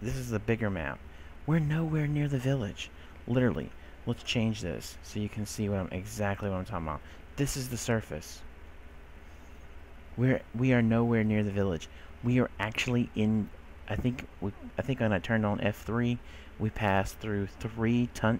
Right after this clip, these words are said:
three biomes. I think a swamp, this one, and then there was another one I can't remember.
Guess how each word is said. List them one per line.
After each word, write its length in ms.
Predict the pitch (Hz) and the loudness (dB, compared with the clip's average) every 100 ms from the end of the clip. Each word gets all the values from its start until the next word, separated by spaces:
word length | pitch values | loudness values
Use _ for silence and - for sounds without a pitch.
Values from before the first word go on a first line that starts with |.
| - | -2
three 200 | - 113 | -4 -2
biomes. 840 | 120 101 104 113 131 143 143 - - - - - - - - | 4 6 6 4 2 0 -4 -8 -16 -16 -16 -16 -16 -16 -6
I 40 | |
think 180 | - 107 | -2 -2
a 40 | 80 | -2
swamp, 1000 | - - - 120 117 120 131 127 123 - - - - - - - - - - - - | -6 -10 -10 -10 0 4 6 6 4 0 -10 -16 -18 -16 -16 -16 -18 -16 -16 -14 -10
this 320 | 98 127 - - | 2 2 2 0
one, 280 | 120 117 | 4 4
and 160 | 113 104 | 4 4
then 140 | 104 101 | 4 4
there 100 | 101 | 2
was 120 | 101 | 0
another 180 | 101 101 | 0 2
one 80 | |
I 60 | 95 | 0
can't 180 | 98 85 | -2 -2
remember. 320 | 87 82 82 | -4 -6 -8